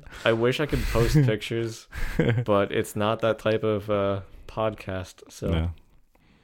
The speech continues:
Speaker 2: I'm hoping it's not that kind of party <laughs> either, to be
Speaker 1: No.
Speaker 2: honest. Well, it's just gonna be Dave.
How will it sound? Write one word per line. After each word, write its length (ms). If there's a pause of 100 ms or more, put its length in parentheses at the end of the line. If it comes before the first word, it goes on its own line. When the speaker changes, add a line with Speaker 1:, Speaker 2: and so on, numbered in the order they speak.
(340)
Speaker 2:
I'm 100
hoping 280
it's 160
not 140
that 120
kind 160
of 80
party 280
<laughs> 40
either, 460
to 120
be 120
Speaker 1:
No. 140
Speaker 2:
honest. 380
Well, 260 (340)
it's 140
just 160
gonna 160
be 120
Dave. 880